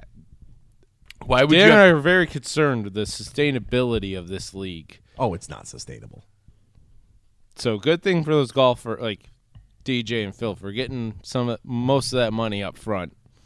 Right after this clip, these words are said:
Speaker 3: Have to.
Speaker 1: Yeah, but why do you need a broadcast deal?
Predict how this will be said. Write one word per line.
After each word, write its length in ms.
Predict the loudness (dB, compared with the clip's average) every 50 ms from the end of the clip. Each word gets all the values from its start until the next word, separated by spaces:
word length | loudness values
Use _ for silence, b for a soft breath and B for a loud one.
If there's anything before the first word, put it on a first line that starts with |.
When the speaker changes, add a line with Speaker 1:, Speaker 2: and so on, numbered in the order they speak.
| _ _ _ _ _ _ _ _ _ _ _ -4
Speaker 3:
Have 220 | -2 -2 -2 -4 -8
to. 140 | -10 -10 -6
Speaker 1:
Yeah, 180 | -2 0 2 2
but 220 | 2 0 -4 0
why 180 | 2 4 4 4
do 100 | 4 0
you 120 | -2 -2
need 180 | -2 -2 -4 -4
a 40 | -2
broadcast 640 | 0 0 2 0 0 -4 -6 -6 -6 -8 -8 -10
deal? 260 | -8 -8 -8 -10 -12